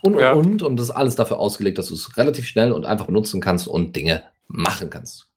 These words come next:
Speaker 2: Ja,
Speaker 1: Konstruieren
Speaker 2: und
Speaker 1: kannst.
Speaker 2: A-, Audio, Video und Bilder.
Speaker 1: Genau.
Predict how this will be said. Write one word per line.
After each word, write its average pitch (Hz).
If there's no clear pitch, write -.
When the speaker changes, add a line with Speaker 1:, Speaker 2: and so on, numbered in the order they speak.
Speaker 2:
Ja, 117
Speaker 1:
Konstruieren 123
Speaker 2:
und -
Speaker 1:
kannst. -
Speaker 2:
A-, 120
Audio, 139
Video 139
und 127
Bilder. 123
Speaker 1:
Genau. 160